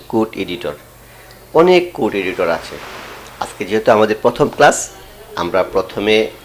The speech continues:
ব্যবহার করব নোটপ্যাড, নোটপ্যাড প্লাস প্লাস যে সফটওয়্যারটা, সেটা একেবারেই সিম্পল।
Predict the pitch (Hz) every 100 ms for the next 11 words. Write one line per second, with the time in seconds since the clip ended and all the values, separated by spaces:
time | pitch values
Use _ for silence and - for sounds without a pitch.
0 | - - - - - - - - - -
1 | - 104 107 110 110 127 139 214 - 101
2 | 104 117 147 - - 123 113 - - -
3 | - - - - - - 113 101 104 120
4 | - - - - - - - - - -
5 | - - - - - - - - - -
6 | - - - - 104 98 - - - 98
7 | - - - - - - - - - -
8 | - 90 95 - 85 - 101 - - 87
9 | - - - - - - - - 135 185
10 | 170 - - 87 - 82